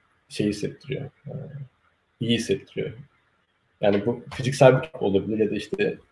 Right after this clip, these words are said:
e, elektronik halde olabilir. Ama yani uzunca bir konuyu hani baştan sona ele alan bir kitabı okumak şeyden daha faydalı diye düşünüyorum. Yani internete girip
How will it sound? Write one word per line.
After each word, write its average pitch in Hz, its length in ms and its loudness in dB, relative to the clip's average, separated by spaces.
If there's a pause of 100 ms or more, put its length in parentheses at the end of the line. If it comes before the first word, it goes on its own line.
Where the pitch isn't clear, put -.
(200)
e, 107 280 0 (640)
elektronik 113 480 4
halde 110 240 8
olabilir. 131 460 0
Ama 131 340 8 (680)
yani 107 320 6 (220)
uzunca 135 520 10
bir 131 160 4
konuyu 127 640 6 (100)
hani 110 320 2
baştan 123 380 10
sona 123 300 10
ele 113 160 10
alan 113 280 10
bir - 60 -2
kitabı - 340 2
okumak 139 540 4
şeyden 123 420 6
daha 123 160 10
faydalı 95 420 4
diye 98 180 -4
düşünüyorum. - 420 0 (360)
Yani 139 220 -4
internete 117 400 4
girip 110 240 -2